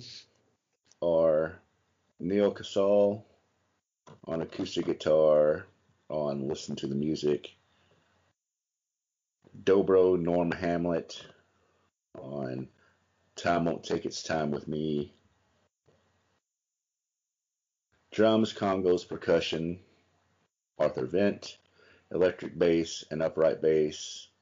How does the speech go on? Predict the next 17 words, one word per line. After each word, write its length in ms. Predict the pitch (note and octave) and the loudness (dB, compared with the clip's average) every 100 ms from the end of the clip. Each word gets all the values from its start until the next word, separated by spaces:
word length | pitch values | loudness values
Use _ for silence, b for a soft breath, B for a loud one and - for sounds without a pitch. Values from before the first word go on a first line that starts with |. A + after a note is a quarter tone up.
| _ _ - | _ _ -6
by 120 | C#2 | -6
Jeff 300 | C#2 C2+ - | -2 -6 -2
Hill, 460 | F#2+ G2+ F#2+ F#2 - b b b b b b b b b b - | 2 6 6 2 -4 b b b b b b b b b b 2
electric 380 | G#2+ A2+ A#2 G#2 | 4 4 2 -4
guitar, 320 | G#2 G#2+ G2+ | 2 4 4
acoustic 360 | G2 G2 - | 2 -6 -6
guitar, 560 | - - F2+ F2+ F2+ F2+ B B B - | -10 2 4 6 4 0 B B B -6
nylon 400 | F2+ F2 F2 D#2+ | -2 0 -2 -4
string 340 | - B2+ A#2+ | -4 -2 0
guitar, 600 | F#2 - D#2 C#2+ C#2+ G2 B B B - | -2 0 2 4 2 -2 B B B -10
John 280 | C#2 C#2+ C2+ | -6 -6 -6
Shannon, 560 | - F#2 F#2 F#2 F2+ - b b b b - | -6 -2 -2 -2 -6 -12 b b b b -6
the 80 | E2 | -6
engineer 340 | D#2+ E2 D#2 | -4 -2 -2
was 160 | C#2 - | -2 -4
Todd 360 | E2 D#2 C#2+ | -2 0 -2
Carter, 600 | - G2+ G#2 G#2 G2+ G#2 | -4 0 2 4 2 0